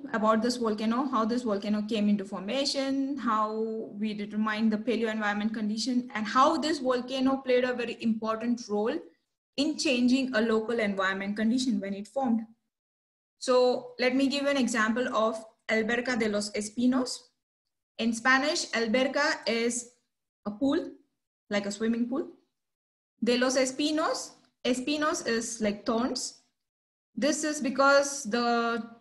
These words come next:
the volcano has a lot of vegetation, thorny vegetation, and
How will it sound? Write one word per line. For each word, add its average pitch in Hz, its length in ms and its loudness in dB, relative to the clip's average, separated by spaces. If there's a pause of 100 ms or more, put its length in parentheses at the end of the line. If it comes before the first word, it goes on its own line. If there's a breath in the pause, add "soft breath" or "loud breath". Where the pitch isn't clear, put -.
(120)
the 226 360 -4
volcano 269 680 2
has 226 280 2
a - 20 2
lot 226 160 4
of 240 120 -2
vegetation, 220 560 0
thorny 233 340 4
vegetation, 220 680 -4 (640)
and 214 640 2